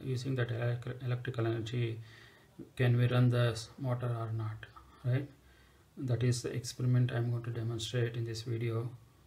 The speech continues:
And, uh, for that you need, uh, one solar panel, uh, one solar panel. This panel you will be required to, uh, buy,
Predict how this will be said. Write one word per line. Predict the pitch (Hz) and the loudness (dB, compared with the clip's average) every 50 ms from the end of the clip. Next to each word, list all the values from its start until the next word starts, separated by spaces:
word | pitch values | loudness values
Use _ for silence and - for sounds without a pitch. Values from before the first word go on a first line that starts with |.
| - _ _ _ _ _ - - - - - - _ _ - | -20 _ _ _ _ _ -20 -20 -20 -20 -20 -20 _ _ 0
And, | 131 123 120 120 117 | 2 4 4 4 4
uh, | 120 120 | 4 2
for | 117 - - 123 120 | 2 2 2 2 4
that | 120 131 127 123 127 | 4 4 2 2 0
you | 123 | 0
need, | 120 123 123 123 120 110 120 | 2 4 4 2 2 2 2
uh, | 120 120 120 117 117 117 117 117 117 113 113 110 110 | 2 2 2 2 0 0 -2 -4 -4 -4 -6 -6 -6
one | 123 123 120 117 | -4 -2 -2 -2
solar | - - 123 120 123 120 123 | -4 -4 -2 -2 -2 -2 -2
panel, | - 120 120 127 139 156 160 - - - - - | -2 -2 0 0 -2 -2 -4 -8 -14 -14 -10 -10
uh, | - - - - 135 127 117 117 117 113 113 110 | -10 -10 -10 -10 -6 -4 -4 -4 -4 -4 -4 -2
one | 110 110 110 | -2 -2 -2
solar | - - 120 117 117 120 | -2 -2 -2 -2 -2 -2
panel. | - - 120 120 120 120 123 131 - 131 123 | -4 -4 -4 -4 -2 -2 -4 -4 -6 -6 -6
This | 123 120 | -8 -8
panel | - - 123 120 120 120 | -6 -4 -4 -2 -2 -2
you | 117 120 | -4 -4
will | 120 117 117 - - 117 | -6 -6 -8 -8 -8 -8
be | 113 | -8
required | 113 113 - 117 113 113 | -6 -6 -6 -6 -6 -6
to, | - 120 120 117 113 110 113 - - - - - - - - - - - - - | -6 -6 -6 -6 -8 -10 -12 -16 -18 -20 -20 -20 -20 -20 -20 -20 -20 -12 -6 -2
uh, | 127 120 120 117 113 113 117 117 113 113 117 | 0 0 2 2 0 -2 -2 -2 -4 -4 -4
buy, | 117 110 113 117 120 147 | -4 -2 -2 -2 -2 -2